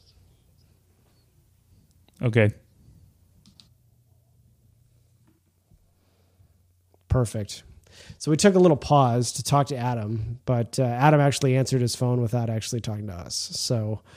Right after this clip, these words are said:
Speaker 2: uh, now we're, we're back on Land Rover Discoveries, and, uh, not, not new ones, like, old ones. So
Speaker 1: Cool.
Speaker 2: you had, uh, a kind of reliable car, and you sold
Speaker 1: I
Speaker 2: it,
Speaker 1: did.
Speaker 2: and you bought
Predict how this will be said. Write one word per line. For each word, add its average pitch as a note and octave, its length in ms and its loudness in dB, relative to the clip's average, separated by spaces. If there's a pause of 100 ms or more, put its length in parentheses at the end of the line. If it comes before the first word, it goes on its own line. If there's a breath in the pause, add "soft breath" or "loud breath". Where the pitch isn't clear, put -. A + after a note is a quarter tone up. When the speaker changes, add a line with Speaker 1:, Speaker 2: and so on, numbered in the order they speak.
(460 soft breath)
Speaker 2:
uh, B2 360 0
now E3 360 6
we're, D#3+ 200 4
we're D#3 180 4
back D#3+ 300 4
on D3 160 4
Land C#3+ 200 4
Rover C3+ 180 4
Discoveries, C3+ 760 -2 (540)
and, A#2+ 500 -2
uh, A#2+ 220 0
not, D3+ 320 2
not F#3 160 6
new F3+ 200 12
ones, A2+ 540 2
like, G#2+ 240 -4
old C3+ 280 4
ones. G2+ 480 -12 (1300 soft breath)
So D#3 220 6 (180)
Speaker 1:
Cool. - 80 -8 (260 soft breath)
Speaker 2:
you D3 160 2
had, F3 440 4
uh, D3 600 0
a C3 60 -6
kind D#3+ 260 2
of D3+ 80 0
reliable D3 340 6
car, A2+ 420 -2 (300)
and B2+ 340 0
you A#2 120 -2
sold E3 360 6
Speaker 1:
I B2+ 40 4
Speaker 2:
it, A#2+ 60 0
Speaker 1:
did. G2+ 240 -4 (220)
Speaker 2:
and C3+ 200 2
you C3 120 4
bought B2+ 480 2